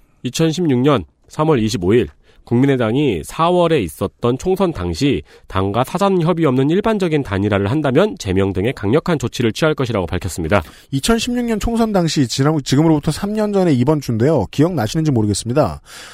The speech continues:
Speaker 2: 완벽한 안철수 원톱 체제의 국민의당 이라고 말할 수는 없는데 아무튼 그 국민의당.
Speaker 1: 네.
Speaker 2: 예, 안철수만 바라보고 가는 사람들이 많았던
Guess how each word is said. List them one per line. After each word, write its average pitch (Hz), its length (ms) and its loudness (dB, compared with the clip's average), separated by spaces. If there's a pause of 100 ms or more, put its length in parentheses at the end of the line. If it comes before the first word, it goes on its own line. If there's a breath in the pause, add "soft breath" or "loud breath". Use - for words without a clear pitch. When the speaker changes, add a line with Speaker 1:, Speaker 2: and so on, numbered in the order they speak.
(320 loud breath)
Speaker 2:
완벽한 202 560 2
안철수 220 640 0
원톱 160 380 4
체제의 208 400 4
국민의당 123 1000 2 (1160 loud breath)
이라고 127 220 4
말할 110 180 2
수는 113 160 -4
없는데 104 180 -2
아무튼 127 380 0
그 151 180 10
국민의당. 131 560 2 (100)
Speaker 1:
네. 90 220 0 (180)
Speaker 2:
예, 117 220 2
안철수만 185 600 0
바라보고 143 340 2
가는 131 240 0
사람들이 131 240 2
많았던 104 480 -2